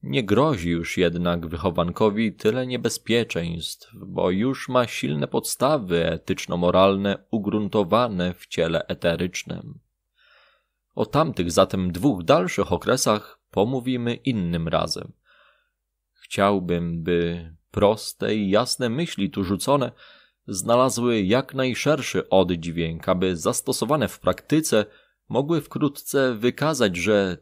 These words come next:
tezy wiedzy duchowej nie są oderwanymi marzeniami,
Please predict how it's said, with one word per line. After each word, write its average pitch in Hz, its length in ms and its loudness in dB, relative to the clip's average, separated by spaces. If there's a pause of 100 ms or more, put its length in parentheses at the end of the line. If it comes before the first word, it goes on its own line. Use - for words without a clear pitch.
tezy 123 500 -2
wiedzy 117 340 0
duchowej 113 640 -2
nie 160 220 -6
są - 380 -4
oderwanymi 92 680 2
marzeniami, 98 680 0